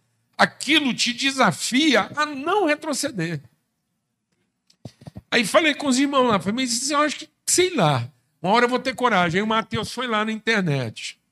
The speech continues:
Pasmem. Existe um decreto-lei de primeiro de setembro de mil novecentos e setenta e um que diz que as constelações, agora voltam,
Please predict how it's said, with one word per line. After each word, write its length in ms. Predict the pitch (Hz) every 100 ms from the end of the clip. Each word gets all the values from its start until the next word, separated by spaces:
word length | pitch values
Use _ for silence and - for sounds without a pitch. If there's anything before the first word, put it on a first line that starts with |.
| _
Pasmem. 540 | - 147 123 110 95 95 _ _ _ _ _ _ _ _ _ _ _ _ _ _ _ _ _ _ _ - - - _ _ - -
Existe 320 | 117 240 214
um 60 | 226
decreto-lei 1000 | 196 180 185 190 185 151 135 143 139 143 _ _ _ _ _ _ _ _ _ -
de 100 | 104
primeiro 400 | - 143 160 202
de 60 |
setembro 600 | - 196 185 - 135 139
de 100 | 123
mil 180 | 135 147
novecentos 420 | 180 175 - 170
e 20 | -
setenta 400 | 156 165 151 165
e 140 | 123
um 160 | 110 107 _ _ _ _ _ _ _ _ _ _ _ _ _ _ _ -
que 140 | -
diz 720 | 151 120 127 143 139 - - _ _ - -
que 100 | -
as 120 | 123
constelações, 680 | - 165 151 180 156 - 170
agora 260 | 156 160 180
voltam, 420 | 147 110 104